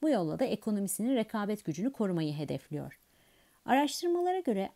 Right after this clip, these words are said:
Almanya'daki açığın büyümemesi için her yıl Avrupa Birliği dışındaki ülkelerden yüz altmış bin kişinin Almanya'ya gelerek çalışması gerekiyor. Ve yeni yasa ile farklı ülkelerden yılda en az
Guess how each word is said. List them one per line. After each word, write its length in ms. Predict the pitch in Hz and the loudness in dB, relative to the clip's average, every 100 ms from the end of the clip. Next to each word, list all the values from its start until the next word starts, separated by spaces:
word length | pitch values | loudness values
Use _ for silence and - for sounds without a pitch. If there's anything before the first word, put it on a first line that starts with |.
| _ | _
Almanya'daki 720 | - 202 208 294 311 220 - - | -4 0 2 2 2 2 -2 -6
açığın 460 | - - 170 170 | -4 -2 -2 0
büyümemesi 600 | 165 220 262 208 165 - | 2 4 4 4 0 -4
için 360 | 233 - 160 139 | -6 -4 -4 -4
her 360 | - 226 269 | -6 -4 0
yıl 240 | 269 156 147 - | 2 0 -4 -6
Avrupa 380 | 196 240 269 240 | -4 -4 -2 -2
Birliği 360 | 208 180 175 | 0 -2 -2
dışındaki 580 | 156 - 214 190 202 - | -4 -4 -2 -2 -2 -4
ülkelerden 880 | 277 190 - 170 160 147 139 139 233 - - - _ - | -2 -4 -2 -2 -2 -2 -4 -6 -8 -12 -20 -20 _ 2
yüz 240 | 262 285 | 2 2
altmış 580 | - 262 - 294 - - | -2 -6 -2 -2 -2 0
bin 180 | 254 247 | 2 2
kişinin 480 | 220 - 165 170 - | 0 -2 -2 -2 -4
Almanya'ya 560 | 180 202 240 277 214 170 | -2 0 2 2 2 0
gelerek 460 | 262 240 180 285 | 0 2 0 -2
çalışması 540 | - 202 180 160 - 139 | -2 -2 -2 -4 -4 -2
gerekiyor. 520 | 143 143 - - - _ 208 | -4 -4 -10 -16 -18 _ 2
Ve 40 | |
yeni 360 | 220 175 185 285 | 2 4 4 4
yasa 280 | 370 - | 4 2
ile 400 | 220 151 - - - | 0 0 -4 -6 -10
farklı 460 | - 185 175 - 370 | -6 -2 0 4 4
ülkelerden 560 | 359 262 202 175 165 | 6 4 4 2 0
yılda 420 | 202 185 190 185 - - | 2 2 2 0 -4 0
en 180 | 302 302 | 2 4
az 340 | 175 202 - | 2 -2 -4